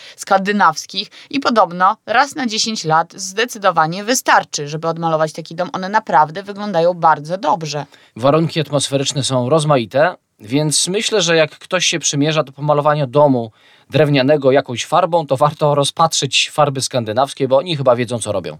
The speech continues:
Speaker 1: Chciałoby się powiedzieć, ale żeby nie było tak kolorowo, ale powiem, żeby nie było tak czerwono, to właśnie dodamy trochę koloru i trochę zabierzemy drewna i dodamy jednak trochę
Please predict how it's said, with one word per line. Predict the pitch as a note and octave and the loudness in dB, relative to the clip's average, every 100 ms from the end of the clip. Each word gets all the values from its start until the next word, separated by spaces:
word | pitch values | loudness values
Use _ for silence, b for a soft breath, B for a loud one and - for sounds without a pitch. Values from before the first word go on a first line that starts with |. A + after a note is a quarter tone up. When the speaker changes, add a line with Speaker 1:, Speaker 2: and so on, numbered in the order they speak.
| _ _ _ _ _ - | _ _ _ _ _ -10
Speaker 1:
Chciałoby | - A#3 A#3+ A#3 | 0 4 4 4
się | A#3+ | 0
powiedzieć, | A3+ G#3+ A3+ A3+ | 0 -2 -4 -4
ale | A#3 G#3 | -2 0
żeby | G#3 G#3+ G3+ G#3+ | 0 -2 -2 -2
nie | G#3+ G3+ | -2 -2
było | G#3 G3+ | 0 2
tak | G3 G#3+ - | 2 2 0
kolorowo, | - G#3+ F#3+ F3+ G3 G#3 A#3+ C#4+ C4+ _ | -2 0 2 6 6 6 2 2 -4 _
ale | F3+ F3+ F#3+ F#3+ F#3+ | -4 -2 0 -2 0
powiem, | G3 F#3+ F#3+ | -2 -2 -6
żeby | F3+ F#3+ F#3+ F#3+ | -4 -2 -2 -2
nie | F#3 | 2
było | F#3+ F3+ | 4 4
tak | G3 F#3 - | 4 0 0
czerwono, | - A3+ G#3+ G#3+ G#3+ A3 | 0 2 4 4 6 4
to | G#3 | 2
właśnie | G3 G3+ - G#3 | 0 0 0 -4
dodamy | G3+ G#3 G3 | 0 2 2
trochę | F3+ F3 F3+ | -2 -4 -4
koloru | - G3+ G3+ G3+ G#3+ G#3 | 0 4 6 6 4 0
i | G3+ G#3 G#3 G#3+ | -4 -8 -8 -4
trochę | G#3+ G3 G3 | 0 0 0
zabierzemy | F#3+ F#3+ F#3 F#3 F3 | 0 0 0 0 2
drewna | F#3+ F#3 F#3+ F3+ | 2 2 0 -6
i | |
dodamy | F3+ F3+ F3+ F3 | -2 -2 -2 -2
jednak | F3 E3+ E3+ - | -4 -2 -4 0
trochę | F3+ E3+ F3+ | 0 2 2